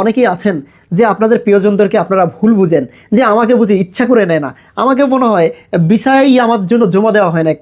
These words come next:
কোনো কাগজই আমাদের জন্য জমা দেওয়া হয় নাই। আসলে মূলত এরকম কিছু না। আপনাদের যারাই ইটালিতে আছে, যেহেতু আপনারা ফ্যামিলি ভিসা আবেদন করেছেন, আপনাদের জন্য আপ্যায়ন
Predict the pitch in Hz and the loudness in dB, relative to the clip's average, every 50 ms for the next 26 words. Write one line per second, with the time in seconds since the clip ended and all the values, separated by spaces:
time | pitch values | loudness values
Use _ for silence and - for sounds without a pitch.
0 | _ - 208 214 214 202 190 202 226 220 254 233 196 180 175 175 170 180 180 180 | _ -4 -4 -4 -4 -4 -2 -2 0 0 0 0 0 0 0 0 0 0 2 2
1 | 170 160 170 170 175 165 160 160 156 156 156 143 135 123 - - - - _ _ | 2 2 2 2 2 2 2 0 0 0 -4 -6 -6 -8 -12 -18 -20 -20 _ _
2 | _ _ _ _ _ _ _ - - - 311 277 214 165 - - - _ _ _ | _ _ _ _ _ _ _ -8 -2 0 2 2 2 2 0 -4 -10 _ _ _
3 | 190 240 277 302 - 392 247 208 208 226 226 226 220 208 208 - 208 175 151 117 | -2 0 0 0 0 0 2 2 2 0 0 -2 -2 -4 -2 -2 -2 -4 -4 -6
4 | - _ _ _ _ _ _ 185 180 180 - 262 233 277 285 277 208 - - _ | -10 _ _ _ _ _ _ -10 -8 -4 -4 -2 0 0 0 0 -2 -6 -12 _
5 | _ _ _ _ - 185 151 - 190 185 196 185 180 190 247 262 269 262 220 175 | _ _ _ _ -4 -2 -2 0 0 -2 -2 0 -2 0 0 2 2 2 2 2
6 | 220 226 226 214 226 170 170 170 - 240 302 370 202 165 180 190 - 202 175 - | 0 0 0 -2 -2 -4 -4 -4 -2 -2 -2 -2 -2 -4 -2 -2 -2 -2 -2 -2
7 | 196 208 202 - 180 190 196 196 190 185 - 202 175 175 175 170 185 180 185 190 | -4 -4 -2 -2 -2 0 0 0 0 -2 -2 0 0 2 2 0 0 0 0 -2
8 | 180 180 262 302 - 175 - 214 190 233 202 226 262 262 247 165 160 - _ - | 0 0 -2 -4 -4 -4 -4 -4 -4 -4 -4 -2 -4 -4 -4 -6 -8 -8 _ -2
9 | 262 269 269 | 0 0 0